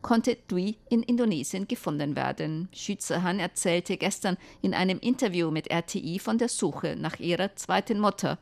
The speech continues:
Dwi war Xu Zihans Kindermädchen von ihrer Geburt bis zum Alter von vier Jahren. Dann musste Dwi nach Indonesien zurückkehren, da ihr Arbeitsvertrag in Taiwan ausgelaufen war.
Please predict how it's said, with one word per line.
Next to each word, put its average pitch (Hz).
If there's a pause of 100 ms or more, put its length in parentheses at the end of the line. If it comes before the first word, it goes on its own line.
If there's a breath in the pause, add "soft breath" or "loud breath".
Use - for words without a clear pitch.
(140)
Dwi 185
war 175
Xu -
Zihans 160
Kindermädchen 180
von 233
ihrer 247
Geburt 240
bis -
zum 185
Alter 147
von 208
vier 220
Jahren. 156
Dann 185
musste 214
Dwi 196
nach 185
Indonesien 170
zurückkehren, 196
da 185
ihr 196
Arbeitsvertrag 151
in 185
Taiwan 196
ausgelaufen 147
war. 147